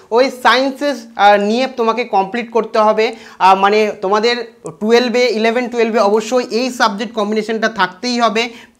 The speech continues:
পিসিএম মানে ফিজিক্স, কেমিস্ট্রি, ম্যাথ অবশ্যই, অবশ্যই থাকতে হবে। এই, আহ,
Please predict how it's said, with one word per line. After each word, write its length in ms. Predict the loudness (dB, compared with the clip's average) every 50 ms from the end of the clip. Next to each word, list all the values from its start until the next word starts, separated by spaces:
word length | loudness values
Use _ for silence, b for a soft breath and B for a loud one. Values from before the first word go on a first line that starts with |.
| _
পিসিএম 880 | -2 -2 0 0 -2 -4 -8 -10 -8 -6 -4 -2 0 2 2 2 2 0
মানে 180 | -2 -2 -2
ফিজিক্স, 420 | -4 -6 -6 -6 -6 -8 -8 -10 -8
কেমিস্ট্রি, 400 | -6 -4 -4 -4 -6 -6 -4 -4
ম্যাথ 240 | -2 0 0 0 -2 -4 -6 B B B B B
অবশ্যই, 480 | 0 0 2 0 -2 -4 -4 -6 -6 -2 0
অবশ্যই 400 | 2 2 2 0 -2 -4 -8 -6
থাকতে 340 | -4 -4 -6 -6 -4 -4 -2
হবে। 260 | -2 -2 -2 -4 -8 -10 B B B B B
এই, 320 | -2 -2 0 0 -2 -4 B B B B B B
আহ, 100 | 2 2